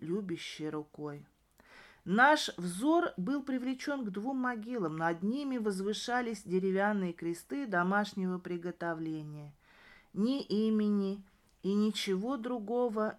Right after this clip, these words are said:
не было. Сам их вид как бы говорил вам: «Здесь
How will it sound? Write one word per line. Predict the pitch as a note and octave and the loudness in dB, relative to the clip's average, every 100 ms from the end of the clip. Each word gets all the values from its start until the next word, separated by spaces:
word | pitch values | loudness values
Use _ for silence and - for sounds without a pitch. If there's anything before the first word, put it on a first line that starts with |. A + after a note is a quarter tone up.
| - | -6
не | E3+ E3+ D#3+ D#3 | -4 -4 -6 -8
было. | D3+ D3+ D3+ D3+ - _ | -8 -8 -10 -14 -20 _
Сам | - - A3+ B3+ A#3 | -14 4 6 6 4
их | G#3 G3+ | -2 -6
вид | G#3 B3+ B3+ - - - _ | -8 -8 -8 -14 -20 -20 _
как | - A3+ G#3+ | 2 2 2
бы | A3 | 0
говорил | F#3+ G3+ G3+ G3+ A3 A3 F#3 | 0 2 2 2 2 0 -2
вам: | D#3+ F3 D#3+ D3+ - - | 0 0 0 -4 -16 -12
«Здесь | E3+ D#3+ F3 F#3 A#3+ D4 - | -10 -8 -6 -2 0 -2 -4